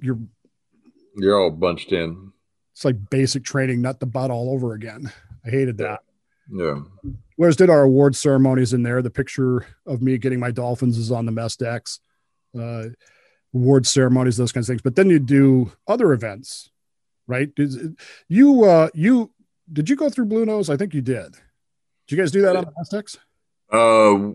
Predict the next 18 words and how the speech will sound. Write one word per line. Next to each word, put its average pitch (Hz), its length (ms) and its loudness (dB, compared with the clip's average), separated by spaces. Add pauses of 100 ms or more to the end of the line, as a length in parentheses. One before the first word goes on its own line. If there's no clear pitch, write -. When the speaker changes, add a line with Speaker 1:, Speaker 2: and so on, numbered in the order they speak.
(1700)
Speaker 2:
it, 101 280 0 (200)
it 120 240 2
did 143 200 4
happen. 107 420 -2
It 85 140 0
happened 98 380 -6
without 82 340 -4
me. 65 260 -10 (440)
Speaker 1:
Ah, 135 220 -10 (800)
well, 120 160 -6
there 120 120 -4
Speaker 2:
I 127 40 -4
Speaker 1:
you 139 60 0
Speaker 2:
s-, 135 120 -4
Speaker 1:
go. - 60 -18 (380)
Speaker 2:
I 117 140 2
slept 104 460 0
in. 71 360 -4